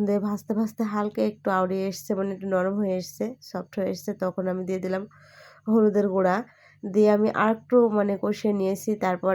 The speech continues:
এই তো আবারও আমি দিয়ে দিয়েছি শুকনো ঝালের গুঁড়া,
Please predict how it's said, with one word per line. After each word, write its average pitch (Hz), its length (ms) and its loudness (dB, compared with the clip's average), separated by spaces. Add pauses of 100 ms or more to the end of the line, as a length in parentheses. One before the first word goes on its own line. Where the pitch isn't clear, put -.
(100)
এই 214 140 0
তো 214 180 -2
আবারও 196 440 0
আমি 196 200 -2
দিয়ে 190 180 -4
দিয়েছি 196 380 -4
শুকনো 196 320 -8
ঝালের 190 280 -2
গুঁড়া, 185 280 -2